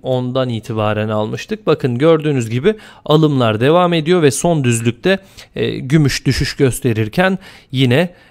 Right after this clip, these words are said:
e, J P Morgan bu fiyatların düşüşünü alım fırsatına çevirdi. Her seferinde fark ediyorsanız zaten şuradaki yatay eksenli görüntü, buradaki yatay eksenli görüntü,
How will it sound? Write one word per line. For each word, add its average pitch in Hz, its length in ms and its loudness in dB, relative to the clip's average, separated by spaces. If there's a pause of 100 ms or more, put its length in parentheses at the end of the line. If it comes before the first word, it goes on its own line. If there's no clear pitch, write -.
e, 113 280 2
J 135 180 2
P 139 140 4
Morgan 135 480 2 (300)
bu 160 400 4
fiyatların 131 840 0
düşüşünü 127 560 -2 (260)
alım 165 260 4
fırsatına 131 540 0
çevirdi. 120 520 0 (240)
Her 180 200 4
seferinde 143 640 0
fark 143 340 2
ediyorsanız 120 540 0
zaten 117 360 0
şuradaki 131 440 -2
yatay 120 320 0
eksenli 117 400 -2
görüntü, 117 500 0
buradaki 123 360 0
yatay 113 300 0
eksenli 107 440 -4
görüntü, 143 460 0